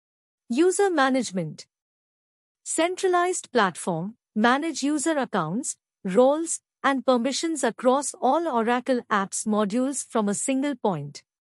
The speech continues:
Self-service options, empower users to manage basic information like passwords and security settings. Automated processes, use workflows and triggers to manage account creation,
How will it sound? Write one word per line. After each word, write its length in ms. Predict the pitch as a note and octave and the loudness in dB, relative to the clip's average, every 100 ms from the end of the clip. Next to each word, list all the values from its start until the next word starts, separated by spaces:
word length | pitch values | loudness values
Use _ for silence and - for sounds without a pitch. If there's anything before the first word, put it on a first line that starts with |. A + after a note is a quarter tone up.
| _ _ _ _ _ _ _ - | _ _ _ _ _ _ _ -8
Self-service 760 | - D#4+ F#4+ - F4+ F4+ D#4+ | -2 0 0 0 0 0 2
options, 640 | A#3+ G3+ - F#3 E3+ - - _ | 2 0 -2 -4 -2 -6 -8 _
empower 480 | B3+ B3 C4+ C#4+ F4 | 0 2 2 2 2
users 640 | D#4+ D4 D4 C4+ C4 C4+ | 0 0 0 2 2 0
to 100 | - | -2
manage 480 | G#3 G3 A3 B3+ F#3 | 0 2 0 -2 0
basic 400 | G3+ G3+ - B3 | 0 2 0 -4
information 800 | - G#3 G#3+ G3 G3 - A#3+ A#3 | -4 -4 -2 0 0 0 0 0
like 220 | G#3 A#3+ - | 0 -2 0
passwords 680 | G3+ F#3+ - G3 E3+ F#3+ - _ - | 0 0 -2 -2 -2 -2 -8 _ -2
and 200 | C#4 B3+ | 0 0
security 680 | C4+ - B3+ A#3+ A#3+ C#4 | -2 2 2 2 0 -2
settings. 640 | - G#3+ E3 D#3 D3 - - _ _ _ _ _ _ _ _ _ - | 0 0 0 -6 -6 -10 -12 _ _ _ _ _ _ _ _ _ 0
Automated 640 | D4+ F4+ F4+ F#4+ F#4 - | 2 2 0 2 0 2
processes, 680 | A#3+ - F#3 - E3 F3+ - _ - | 0 2 -2 -2 -2 -4 -8 _ -4
use 380 | A3 E4 F#4 B3+ | 2 4 4 4
workflows 720 | C4 C#4 - B3+ B3+ D4 - _ | 2 2 -2 2 2 2 -4 _
and 220 | A#3 A#3 | 0 0
triggers 520 | - D4 C4 D#4+ D#4+ | 0 -2 0 0 0
to 120 | - A#3 | -2 0
manage 420 | F#3+ G#3+ B3+ A3+ | 2 2 0 -2
account 460 | F3+ G3+ E3+ F3 | -4 -2 -2 -4
creation, 600 | - G#3+ F#3+ F3+ G#3 D#3+ | -4 0 2 0 -2 -6